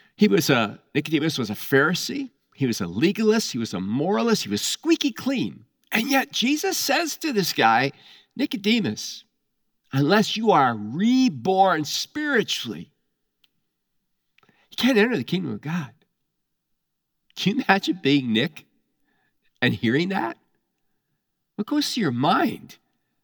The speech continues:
"Man, I've dotted the I's, I've crossed the T, and I'm not gonna make it in the kingdom of God?" I mean, if you were to put Nicodemus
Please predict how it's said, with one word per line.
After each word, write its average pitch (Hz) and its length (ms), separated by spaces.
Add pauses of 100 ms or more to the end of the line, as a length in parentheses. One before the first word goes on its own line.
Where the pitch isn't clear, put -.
(480)
"Man, 247 140
I've 226 160
dotted 185 280
the 170 120
I's, 190 260
I've 165 120
crossed 170 300
the 151 80
T, 208 260
and - 160
I'm 160 300
not 220 180
gonna 208 140
make 190 240
it - 80
in 131 60
the 117 80
kingdom 175 340
of 139 80
God?" 226 280 (760)
I 233 80
mean, 202 80
if 196 140
you 311 100
were 302 60
to 214 40
put - 220
Nicodemus 196 600